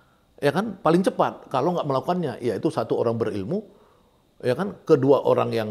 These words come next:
eh, diberikan apa, eh, satu, kedua ulama tadi, kedua orang berilmu, yang ketiga orang yang berkuasa kan,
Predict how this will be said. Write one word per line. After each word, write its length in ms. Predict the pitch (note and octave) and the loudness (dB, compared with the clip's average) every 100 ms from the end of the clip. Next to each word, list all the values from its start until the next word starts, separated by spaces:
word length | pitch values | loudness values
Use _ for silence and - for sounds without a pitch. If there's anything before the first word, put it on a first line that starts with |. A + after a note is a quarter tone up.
| G2 F#2+ - | -8 -10 -2
eh, 400 | A2+ A2 F#2 A#2 | -2 0 -4 -2
diberikan 720 | B2 A#2+ B2 A#2+ G#2+ G2 - | 0 4 4 6 2 2 -6
apa, 280 | - G2 - - | -4 -2 -2 2
eh, 220 | C3 A#2 | 2 4
satu, 320 | B2 A2+ C#3 | 4 4 4
kedua 320 | B2+ B2 C3 - - - - - | 4 4 2 0 -16 -18 -8 4
ulama 320 | C#3 A#2+ A#2+ A2 | 8 8 6 2
tadi, 240 | A2 G#3 | 2 2
kedua 400 | C#3+ B2 A2 - - - | 2 4 4 0 -12 0
orang 160 | B2+ A2+ | 2 2
berilmu, 320 | A#2 A#2+ G#3 | 0 2 2
yang 60 | F#3 | 2
ketiga 240 | C#3 C3+ | -2 0
orang 240 | - D3+ C#3 | 0 0 -2
yang 80 | D3 | -2
berkuasa 400 | - - A2 | -4 -6 -8
kan, 80 | - | -10